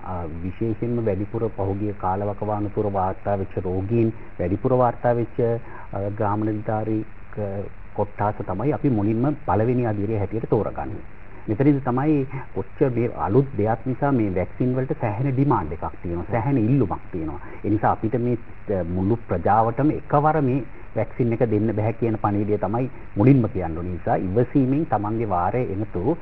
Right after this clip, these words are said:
රැඳී සිටීම වැදගත්. ඉතින් මේ ක්‍රියාවලිය බොහොම ගොඩක් පිරිසකගේ එකමුතුවෙන් සහ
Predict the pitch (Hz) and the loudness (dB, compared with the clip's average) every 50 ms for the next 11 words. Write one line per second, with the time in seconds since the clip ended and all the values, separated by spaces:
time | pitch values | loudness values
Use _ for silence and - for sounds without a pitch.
0 | - - - - 101 95 95 95 107 104 107 104 87 - 113 147 151 143 127 101 | -6 -12 -6 -2 0 0 2 2 0 0 0 -2 -4 -2 0 2 4 4 2 2
1 | 80 - - - - - - - - 110 123 135 120 123 143 156 - - 107 98 | -2 -4 -8 -10 -10 -12 -8 -6 0 2 4 4 6 6 4 2 2 0 0 2
2 | 101 104 123 147 160 180 165 147 131 101 98 131 180 - 151 160 135 - - - | 4 4 4 4 4 2 2 4 4 2 2 0 0 -2 -6 -8 -10 -10 -10 -6
3 | 92 95 104 120 135 151 160 135 - - - - 85 80 - - 120 110 104 143 | -4 0 0 2 4 4 4 4 2 -2 -6 -10 -10 -10 -10 -2 0 4 6 6
4 | 165 - - - 147 135 147 143 - 151 143 139 147 170 180 185 - - 101 - | 6 6 4 0 2 2 2 2 2 -2 -2 2 2 2 2 2 2 -2 -6 -4
5 | - 143 143 147 143 - 160 151 151 143 - - 175 | 0 0 0 0 2 4 4 4 4 4 4 2 2